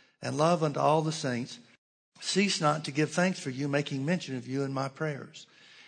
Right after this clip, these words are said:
Now, it's interesting to me that Paul started t-, praying for them when they heard of their faith and love.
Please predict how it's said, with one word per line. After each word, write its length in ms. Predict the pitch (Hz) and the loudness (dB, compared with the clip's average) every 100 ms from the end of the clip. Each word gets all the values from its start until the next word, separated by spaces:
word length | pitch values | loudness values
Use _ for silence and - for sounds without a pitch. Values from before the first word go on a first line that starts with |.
| _ | _
Now, 140 | 156 | 0
it's 160 | 175 175 | 2 2
interesting 400 | 247 196 185 175 | 0 -2 -4 -2
to 80 | 160 | 0
me 120 | 202 | 0
that 140 | 165 | -2
Paul 220 | - 202 190 | 0 0 2
started 380 | - 190 147 | 0 -2 -2
t-, 80 | 156 110 - - | -8 -12 -14 -2
praying 320 | 160 147 127 | 0 0 -2
for 180 | 135 156 | -4 -2
them 140 | 156 | -2
when 140 | 147 | -2
they 180 | 135 139 | -2 -4
heard 240 | 135 151 143 | -2 -2 0
of 100 | 131 | -2
their 100 | 127 | -4
faith 280 | 135 135 | -4 -6
and 100 | 135 | -8
love. 240 | 143 202 | -10 -10